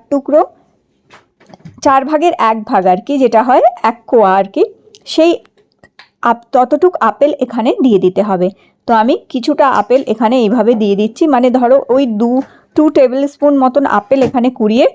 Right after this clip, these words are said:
আমি দিয়ে দিচ্ছি। তো এখানে এই আপেলটা এইভাবে কুড়িয়ে দেওয়ার পর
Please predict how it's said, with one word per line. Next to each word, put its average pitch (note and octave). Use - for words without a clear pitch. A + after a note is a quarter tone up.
আমি A3+
দিয়ে G#3+
দিচ্ছি। F#3
তো F3+
এখানে B3+
এই A#3+
আপেলটা B3
এইভাবে A#3+
কুড়িয়ে B3
দেওয়ার A3
পর A3+